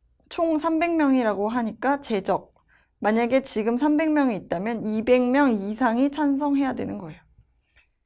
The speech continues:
그런데 법률안 재의결 시 의결 정족수는 과반수 출석과 출석한 사람의 삼분의 이의 찬성이에요.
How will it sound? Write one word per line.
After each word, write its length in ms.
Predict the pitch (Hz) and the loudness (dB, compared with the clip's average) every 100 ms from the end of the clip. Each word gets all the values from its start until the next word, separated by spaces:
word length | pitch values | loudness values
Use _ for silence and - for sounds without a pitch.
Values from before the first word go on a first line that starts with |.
| _ _ _ _ _ _ _ _ _ | _ _ _ _ _ _ _ _ _
그런데 320 | - 240 247 277 | -4 2 4 4
법률안 680 | 277 220 233 277 311 320 285 | 6 4 6 6 8 8 6
재의결 520 | 240 214 220 240 233 | 4 6 6 6 4
시 140 | 233 | 2
의결 340 | 233 196 226 226 | 0 2 2 2
정족수는 1080 | 202 190 170 - - 196 - - 277 302 | -2 -4 -8 -6 2 2 2 0 2 0
과반수 720 | 302 - 180 180 254 269 269 269 | -2 2 4 4 4 2 -2 -6
출석과 760 | - 240 - 185 - 269 302 302 | -6 -6 -6 -6 0 2 0 -4
출석한 840 | 320 311 320 302 - 320 330 359 - _ _ _ _ _ - | -6 -4 -4 -6 -2 0 0 -4 -14 _ _ _ _ _ -8
사람의 500 | 285 269 254 277 311 | -2 2 4 2 0
삼분의 680 | 330 302 269 262 285 208 | 0 0 2 4 4 2
이의 160 | 208 240 | 0 0
찬성이에요. 640 | 269 262 269 269 165 - | 0 -2 0 -2 -4 -8